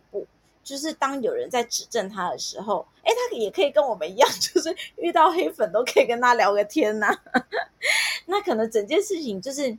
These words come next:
怎么说，就是他的，他的定位也好，会再更清晰，然后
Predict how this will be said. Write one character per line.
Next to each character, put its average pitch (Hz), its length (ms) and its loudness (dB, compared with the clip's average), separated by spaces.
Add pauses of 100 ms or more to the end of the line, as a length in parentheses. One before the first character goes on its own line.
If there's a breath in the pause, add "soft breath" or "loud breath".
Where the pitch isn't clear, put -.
(120)
怎 208 100 2
么 202 100 2
说， 226 220 -2
就 339 100 -2
是 381 60 -4
他 359 140 2
的， 262 400 2
他 277 240 0
的 247 240 0
定 269 240 -4
位 247 200 4
也 165 160 -2
好， 170 320 -4
会 269 140 -4
再 240 140 -2
更 214 180 -4
清 175 240 -10
晰， 165 400 -12
然 135 160 -10
后 240 240 -2